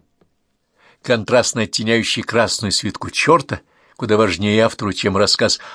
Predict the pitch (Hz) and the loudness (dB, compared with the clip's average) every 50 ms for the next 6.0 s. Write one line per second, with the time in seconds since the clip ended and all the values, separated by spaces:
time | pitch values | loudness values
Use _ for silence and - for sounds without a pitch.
0 | - - - 113 - - 110 107 101 - - - 107 101 95 95 104 98 90 95 | -8 -4 -2 -2 0 2 2 2 2 0 -2 -4 -4 -2 -2 -2 -2 -2 -2 -4
1 | 98 - _ _ _ _ _ _ _ _ _ _ _ _ _ _ - 123 - - | -6 -10 _ _ _ _ _ _ _ _ _ _ _ _ _ _ -6 -6 -2 0
2 | 123 117 113 107 113 120 110 98 117 127 120 - - 123 110 98 113 107 - - | 2 2 2 2 0 0 0 0 0 0 0 0 -2 -2 -2 -2 -2 -2 0 0
3 | 113 98 113 123 113 101 98 95 98 98 92 - - _ - - - - - _ | 2 2 2 2 2 0 -2 -2 -4 -6 -6 -8 -12 _ -20 -20 -20 -20 -20 _
4 | _ - - - - 135 147 147 143 135 - - - 143 139 139 - 135 117 107 | _ -12 -6 0 2 4 4 4 4 2 2 2 2 2 2 2 4 2 4 4
5 | - - - 98 - - - 117 - - 110 95 95 - - 107 92 85 - - | 2 0 -2 -2 -4 -4 -4 -4 -4 -2 -2 -2 -2 -2 -2 -2 -4 -4 -6 -10